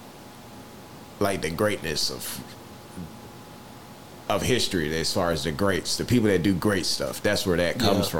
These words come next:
Speaker 1: from. No matter the story, no matter this, that, or the other, they had the drive to figure out who they were, what they wanted to do,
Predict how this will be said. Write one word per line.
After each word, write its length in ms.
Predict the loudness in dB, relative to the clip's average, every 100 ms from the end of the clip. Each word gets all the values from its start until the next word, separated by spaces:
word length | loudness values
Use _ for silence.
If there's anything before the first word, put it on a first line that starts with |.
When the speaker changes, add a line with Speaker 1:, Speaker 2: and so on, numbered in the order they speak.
| 0
Speaker 1:
from. 120 | -2 -6 -4 0
No 100 | 2
matter 280 | 4 4 2
the 100 | 2
story, 500 | 2 4 6 4 4
no 160 | 4
matter 500 | 4 4 4 4 2 -2 -14 -16 -18 -18 -18 -16 -16 -16 -12 0
this, 220 | 2 4
that, 180 | 2 4
or 100 | 2
the 80 | 4
other, 300 | 4 4 2
they 140 | 2
had 320 | 2 2 2
the 80 | 2
drive 460 | 2 2 2 -2 -4
to 100 | -4
figure 420 | 2 2 4 2
out 360 | 2 2 0 -4 -14 -16 -16 -18 -18 -10
who 220 | 2 6 8
they 120 | 8
were, 460 | 6 6 6 4 0 -8 -14 0
what 220 | 4 4
they 100 | 6
wanted 380 | 6 6 4 4
to 120 | 2
do, 400 | 2 4 4 2